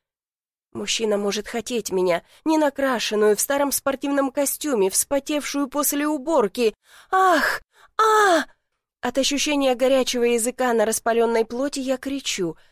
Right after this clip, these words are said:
Так необычно, так хорошо, Господи! Начинаю вертеть попкой, показывая Гордею, где мне приятнее всего. И он понимает. «Этот мужчина словно знает моё тело лучше меня!»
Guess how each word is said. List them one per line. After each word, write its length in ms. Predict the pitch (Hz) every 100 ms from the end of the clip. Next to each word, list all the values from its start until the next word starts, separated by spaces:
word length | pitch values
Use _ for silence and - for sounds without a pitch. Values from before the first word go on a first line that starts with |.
| _ _ _ _
Так 300 | 247 233 254
необычно, 800 | 262 269 254 302 - - 202 202 _
так 200 | 320 294
хорошо, 600 | - 302 311 311 359 330
Господи! 840 | 262 349 381 - - - 294 269 269 - - - -
Начинаю 440 | 311 311 311 302 277
вертеть 460 | 285 277 311 -
попкой, 460 | - 285 - 220 214
показывая 540 | 240 247 233 233 226
Гордею, 440 | 214 233 214 233 214
где 180 | 208
мне 160 | 226 226
приятнее 560 | 226 240 226 220 240 226
всего. 400 | - 220 220 220 _ _ _
И 80 | 294
он 160 | 285 269
понимает. 640 | 277 285 277 220 202 - - _ -
«Этот 240 | 294 302
мужчина 420 | 294 285 320 330
словно 400 | 302 294 285 277
знает 380 | 247 254 285 302
моё 300 | 269 262 254
тело 320 | - 262 285
лучше 360 | 269 254 - 302
меня!» 460 | 285 302 311 185